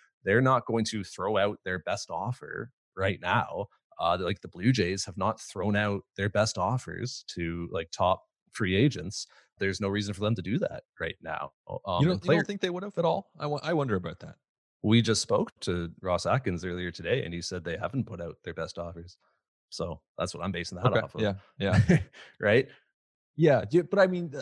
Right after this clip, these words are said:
Speaker 2: I, I bet they're pretty close.
Speaker 1: Sure, but I, I don't see what the, I don't see why they would go, you know, to their absolute limit right now, like, why they would go to their absolute walkaway point right now with, like, it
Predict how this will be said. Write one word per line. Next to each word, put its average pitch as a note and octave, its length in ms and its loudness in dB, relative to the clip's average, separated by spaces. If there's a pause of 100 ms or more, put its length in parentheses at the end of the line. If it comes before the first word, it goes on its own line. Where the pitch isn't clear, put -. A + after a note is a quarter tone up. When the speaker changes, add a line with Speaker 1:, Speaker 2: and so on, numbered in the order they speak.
Speaker 2:
I, G3 160 2 (200)
I G3+ 80 8
bet D4+ 160 6
they're D3+ 120 8
pretty A2+ 300 4
close. - 580 -6 (600)
Speaker 1:
Sure, F3 460 6
but F3 120 8
I, E3 240 8
I F3+ 40 8
don't G#3+ 180 4
see F3 240 2
what C3 360 4
the, G2+ 640 2 (300)
I - 80 6
don't F3 140 6
see C#3 140 2
why G2 340 0
they G2 160 -2
would F2+ 180 -6
go, F2 520 -2 (140)
you G#2+ 120 -2
know, F2+ 180 -2
to - 140 -8
their E2+ 160 -2
absolute F2 720 -2 (220)
limit F#2+ 360 2 (100)
right F2+ 180 -2
now, F2+ 180 0
like, F2 160 -2
why E2 260 0
they E2+ 140 -4
would E2+ 140 -6
go F2+ 140 -6
to - 120 -10
their F2+ 140 -8
absolute E2+ 560 -4 (100)
walkaway F2 480 -4
point E2+ 300 -10
right E2+ 220 -6
now E2+ 240 -4
with, E2+ 300 -6
like, F2 200 -12 (140)
it F#2 160 -12